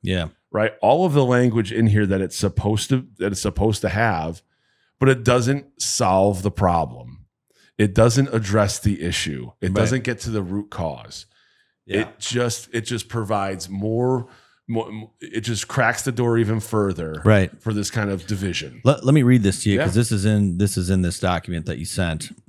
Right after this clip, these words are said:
Speaker 1: and I think this is actually interesting too. "In recent years, educators, students, and families have faced extraordinary and unprecedented challenges in their schools and communities. As a result of the pandemic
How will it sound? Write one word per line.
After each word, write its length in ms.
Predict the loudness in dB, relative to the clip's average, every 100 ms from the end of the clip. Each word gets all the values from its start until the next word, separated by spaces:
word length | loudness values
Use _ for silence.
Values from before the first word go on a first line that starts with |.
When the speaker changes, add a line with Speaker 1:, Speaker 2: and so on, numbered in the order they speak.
| -4
Speaker 1:
and 140 | -2
I 80 | 0
think 220 | 0 0
this 200 | -2 -2
is 120 | -2
actually 360 | -2 -4 -6 -6
interesting 420 | -8 -8 -10 -10
too. 320 | -10 -10 -10 -14 _ _ _ _ _ _
"In 140 | 0 2
recent 400 | 4 2 0 0
years, 560 | 2 2 2 -2 -6 -12 _ 0
educators, 560 | 0 0 2 2 0
students, 440 | -2 0 0 0 -2
and 140 | -2
families 360 | 0 2 2 0
have 100 | -2
faced 320 | -2 -2 -4
extraordinary 640 | -8 -6 0 2 2 2 0
and 100 | -2
unprecedented 680 | -2 0 -2 -2 -2 -2 -2
challenges 480 | -2 0 0 -2
in 60 | -4
their 120 | -4 -6
schools 460 | -2 0 0 -2 -2
and 160 | -2 -2
communities. 720 | -2 0 0 -2 -8 -10 -12 _ _ _ _ _ 2
As 200 | 4 4
a 40 |
result 540 | 4 2 2 2 2 -2 -2
of 140 | -2
the 100 | -2
pandemic 840 | 0 2 2 2 2 0 -2 -8